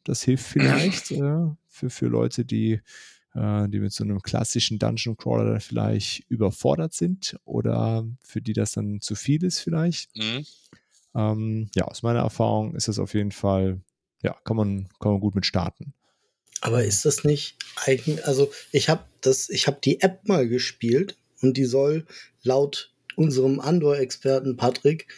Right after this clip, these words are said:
Speaker 2: Wir brauchen
Speaker 3: ähm,
Speaker 2: Patrick.
Speaker 3: ja, der wär gut dabei gewesen heute.
Speaker 2: Ja.
Speaker 3: Ähm, <clears throat> auf jeden Fall, ich fand es sau schwer. Da war gar nichts mit seicht und so. Also ich glaub, ich hab,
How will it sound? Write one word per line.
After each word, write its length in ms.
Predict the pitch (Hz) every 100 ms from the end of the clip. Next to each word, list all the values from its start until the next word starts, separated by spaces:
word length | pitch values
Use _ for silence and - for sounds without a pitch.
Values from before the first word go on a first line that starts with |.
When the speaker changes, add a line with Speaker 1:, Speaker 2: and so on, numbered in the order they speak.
| - - _ _
Speaker 2:
Wir 100 | 143
brauchen 320 | 131 127 131 127
Speaker 3:
ähm, 40 |
Speaker 2:
Patrick. 460 | - 98 92 - - - - - _ _ -
Speaker 3:
ja, 300 | 127 135 180 123 117 - 175 -
der 240 | 113 120 123
wär 180 | 139 135
gut 320 | 139 139 156
dabei 260 | 165 175 143
gewesen 340 | 113 101 107
heute. 180 | 107 107 117 - - -
Speaker 2:
Ja. 200 | 139 143
Speaker 3:
Ähm, 260 | 139 135 - - _ _ _ - - _ _ _ -
<clears throat> 220 | 170 170
auf 160 | 135 131
jeden 180 | 160
Fall, 440 | 156 147 143 170 - _ _ _ _ _ _ _ _ _ _ _ _ _ 196 165 -
ich 180 | 190 -
fand 240 | 160 135
es 220 | 127 -
sau 380 | 120 117 156 214
schwer. 600 | - - 170 214 104 113 _ _ _ _ _ _
Da 160 | 131 113
war 140 | 135
gar 220 | 135 170 226
nichts 280 | 233 -
mit 160 | 127 120
seicht 540 | 123 120 127 123 -
und 140 | 135 120
so. 160 | 127
Also 160 | 131 127
ich 120 | 135
glaub, 220 | 151 160
ich 120 | 160 170
hab, 200 | 170